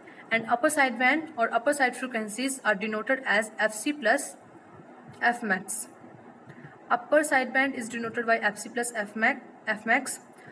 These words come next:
So from this figure we conclude that frequency spectrum of an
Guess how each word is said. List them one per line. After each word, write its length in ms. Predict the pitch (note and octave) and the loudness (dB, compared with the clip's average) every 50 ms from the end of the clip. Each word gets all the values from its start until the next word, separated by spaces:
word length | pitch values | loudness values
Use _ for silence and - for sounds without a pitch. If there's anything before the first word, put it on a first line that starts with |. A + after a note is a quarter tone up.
| - - - | -20 -18 -12
So 160 | - - D4 | -6 -4 -4
from 320 | C#4+ C#4+ - D4 C4+ C#4 C4+ | -4 0 0 2 2 2 2
this 160 | D#4 D4+ - | 0 0 -2
figure 220 | - C#4+ C#4+ C#4+ | -2 -2 -2 -2
we 100 | A#3 C4 | -2 -2
conclude 500 | C4 - C4 C4 B3+ B3+ C4 D4 D4 - - | -2 -2 -2 -2 -2 -2 -2 -2 -2 0 2
that 440 | G3+ F#3+ G#3 A3+ - - - - - | 4 4 4 2 0 -6 -14 -16 -16
frequency 380 | - - C#4 C4+ C4 - D#4+ | -6 -4 -4 -2 0 0 -2
spectrum 480 | D#4 - - A3+ - - - C4+ C4 C4 A#3 | 0 0 -2 -2 -2 -2 -4 -4 -4 -2 -2
of 300 | G#3+ G#3+ - - - - - - | -4 -4 -4 -10 -16 -20 -6 -2
an 400 | A3 G#3+ G3+ G3+ G#3 B3+ C4+ - | 0 2 2 2 0 -2 -6 -10